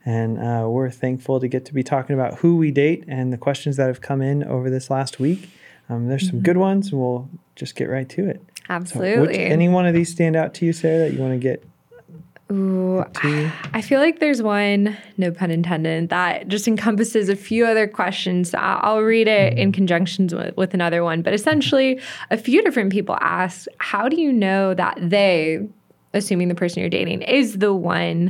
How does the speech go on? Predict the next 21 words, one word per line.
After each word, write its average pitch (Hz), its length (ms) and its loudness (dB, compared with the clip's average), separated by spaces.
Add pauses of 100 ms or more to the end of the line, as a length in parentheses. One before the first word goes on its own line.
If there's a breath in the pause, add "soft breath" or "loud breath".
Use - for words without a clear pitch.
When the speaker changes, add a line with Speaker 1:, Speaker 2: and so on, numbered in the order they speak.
Speaker 1:
Hmm. 120 120 -2 (360 loud breath)
Speaker 2:
You 180 120 2
know, 165 340 0 (240)
how - 180 -2
do 196 80 2
you 190 60 4
know 185 160 2
the 165 80 -2
person 165 300 0
you're 156 220 -2
interested 233 760 2
is 180 120 0
the 190 80 -4
person 220 500 0
that - 100 -4
you're 175 100 0
supposed 165 280 -6
to - 80 -10
marry, - 500 -6
essentially? - 800 -6 (460)
Speaker 1:
Yeah. 117 400 -2